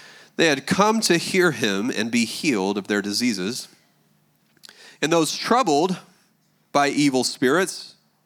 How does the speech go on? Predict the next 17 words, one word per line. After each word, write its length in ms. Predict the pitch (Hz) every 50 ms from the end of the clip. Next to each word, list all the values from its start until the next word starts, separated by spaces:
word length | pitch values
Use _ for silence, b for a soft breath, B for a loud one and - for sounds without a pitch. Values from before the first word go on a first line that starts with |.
| _ _ _ - - -
were 140 | - 143 135
healed. 680 | 131 - 156 196 214 185 147 123 110 113 127 127 135 - - _ _ _ _ _ _ _ _ _ _ b b b b b b b b b b
Everyone 420 | b 175 208 196 208 185 170 170 165
tried 280 | - - 160 147 143
to 80 | 131 127
touch 340 | - - 160 147 - - -
him 100 | 131 117
because 300 | 113 110 - 127 113 -
healing 300 | 92 160 160 139 123 117
power 320 | 139 135 127 127 120 117
went 260 | 107 107 104 104 104 - _ B B B B B B B B
from 320 | - - 160 139 143 135
him 400 | 107 104 104 98 90 98 110 110
and 180 | - 101 101 101
healed 560 | 101 - - 143 139 110 95 92 95 101 107 - _ _ - -
everyone. 460 | 117 107 107 95 95 90 87 87 -
<laughs> 60 | -